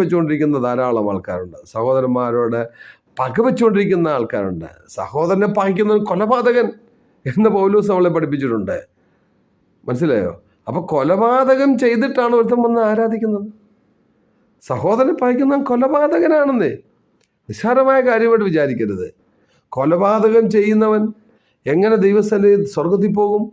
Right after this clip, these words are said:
എങ്ങനെ നിത്യതയിൽ പോകും? അപ്പൊ സഹോദരനെ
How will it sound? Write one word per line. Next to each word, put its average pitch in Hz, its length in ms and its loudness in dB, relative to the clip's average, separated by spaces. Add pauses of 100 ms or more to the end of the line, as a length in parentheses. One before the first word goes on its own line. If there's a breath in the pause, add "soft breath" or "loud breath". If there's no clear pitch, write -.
(1080)
എങ്ങനെ 170 340 2
നിത്യതയിൽ 214 440 2
പോകും? 214 280 2 (460 loud breath)
അപ്പൊ - 120 -2 (140)
സഹോദരനെ 208 640 2